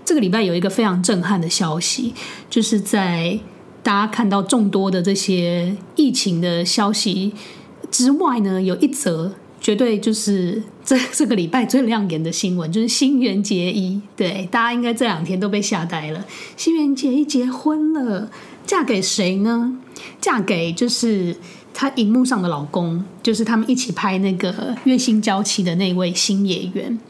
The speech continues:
好，有很多人其实都没有办法接受这个事实。呃，我觉得有，有几个原因啦，可能一部分最主要是因为新演员在台湾的知名度没有那么高，可是其实这并不代表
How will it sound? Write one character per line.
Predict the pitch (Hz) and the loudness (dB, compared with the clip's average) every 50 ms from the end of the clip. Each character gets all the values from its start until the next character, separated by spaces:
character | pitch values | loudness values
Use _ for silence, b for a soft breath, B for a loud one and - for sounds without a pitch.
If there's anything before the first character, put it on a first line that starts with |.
| B B B B B B B | B B B B B B B
好， | B - - - - 262 - - | B -6 -6 -6 -6 -6 -2 2
有 | 247 302 | 2 2
很 | 262 277 233 180 | 4 2 0 2
多 | 254 302 | 2 2
人 | 294 262 | 2 2
其 | 247 - | 2 2
实 | 190 - - | 0 -2 0
都 | 180 240 | 0 0
没 | 269 294 240 | 2 2 2
有 | 180 | 2
办 | 208 202 | 0 0
法 | 175 180 | 0 0
接 | - 202 190 | 0 0 -2
受 | 190 - 214 180 | 0 0 0 0
这 | 170 185 | 0 0
个 | 165 160 | -2 -2
事 | - - - 190 156 | -2 -2 -2 -2 -2
实。 | - - - - - - - B B B B B B B B B B - | -2 -6 -6 -8 -8 -12 -14 B B B B B B B B B B 0
呃， | 220 208 202 196 202 196 190 190 185 190 190 190 190 190 190 - | 0 2 2 2 2 2 2 2 2 2 0 0 0 -2 -2 0
我 | 233 226 | 2 2
觉 | 220 320 | 4 4
得 | 330 | 4
有， | 320 262 262 - - | 2 2 0 0 0
有 | 247 214 214 226 | 2 2 2 2
几 | 226 - 233 | 2 0 2
个 | 175 190 | 2 2
原 | 185 190 180 175 185 | 2 2 2 2 2
因 | 196 208 220 214 | 2 2 2 2
啦， | 185 165 | 2 0
可 | - - 214 | 0 0 2
能 | 196 214 254 - | 2 2 2 2
一 | 285 | 2
部 | 240 254 392 359 | 2 4 2 2
分 | - 349 349 277 240 254 - | 2 2 2 2 2 0 0
最 | - - 320 | 0 0 0
主 | 220 - 165 | 0 0 0
要 | 165 208 226 226 | 0 0 0 0
是 | 226 - 233 214 | 0 0 2 2
因 | 214 214 214 | 2 4 4
为 | 220 208 | 2 2
新 | 208 - 214 | 2 2 2
演 | 208 190 175 | 2 2 2
员 | 160 160 165 | 0 -2 -2
在 | 247 | -2
台 | 233 - 175 175 175 | -2 -2 -2 -2 0
湾 | 185 202 196 196 | 0 0 2 2
的 | 190 175 165 | 0 0 -2
知 | 170 - 220 214 | -2 0 0 2
名 | 202 165 165 170 | 2 2 0 0
度 | 196 180 170 | 0 -2 0
没 | 175 175 196 | 0 0 0
有 | 190 170 | 0 0
那 | 170 165 | 0 -2
么 | 156 151 - | -2 -4 -4
高， | - - 180 156 156 156 180 B B B B B B B B | -2 -2 0 0 -2 -4 -6 B B B B B B B B
可 | - - 180 | -4 -2 0
是 | - 349 | 2 2
其 | - - 226 | 2 2 0
实 | - - 220 | 0 0 2
这 | 208 285 240 | 2 2 2
并 | - 269 233 196 | 4 2 2 2
不 | 208 | 2
代 | 180 214 196 | 2 0 0
表 | 175 185 | 0 -2